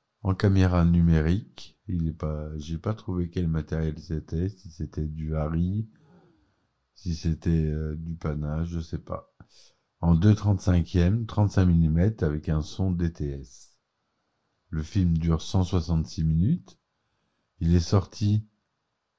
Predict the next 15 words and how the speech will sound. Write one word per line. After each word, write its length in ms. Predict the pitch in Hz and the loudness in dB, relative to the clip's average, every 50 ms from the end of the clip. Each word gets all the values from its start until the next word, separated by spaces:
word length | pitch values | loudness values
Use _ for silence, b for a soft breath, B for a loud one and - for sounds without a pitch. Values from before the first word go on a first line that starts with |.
| _ _ _ _ _ _ _ _ _ _ - | _ _ _ _ _ _ _ _ _ _ -6
D'abord 640 | 90 87 95 101 104 104 101 101 98 92 85 78 - | 2 4 4 6 6 6 6 6 6 4 0 -2 -4
en 200 | - 90 90 92 | 0 2 2 4
Australie 600 | 95 95 87 - - - 92 87 90 92 95 95 | 4 2 0 -2 -4 0 0 2 2 2 0 0
le 200 | 92 87 82 78 | 0 -2 -2 -2
dix 260 | 76 82 87 107 117 | -2 -4 -4 -4 0
décembre 480 | 110 104 95 87 - - 92 90 90 87 | 2 4 2 2 2 2 2 2 2 2
deux 120 | 87 82 | 2 2
mille 240 | 82 82 80 80 80 | 4 2 2 2 0
huit, 220 | 85 98 110 - | -2 -4 -4 -8
c'était 300 | - - 90 - - 78 | -10 -10 -10 -8 -4 -4
la 120 | 73 71 69 | -4 -4 -4
première 380 | - - 82 82 82 78 78 | -6 -6 -2 0 2 2 2
mondiale 600 | 78 78 76 76 73 80 78 73 73 71 73 - - | 2 0 0 -2 -4 -4 -4 -4 -4 -6 -8 -10 -6
à 120 | - 85 85 | -4 -4 -4
Sydney, 560 | - - - 80 80 80 80 78 95 143 | -4 -6 -6 -4 -2 -2 0 0 -2 -2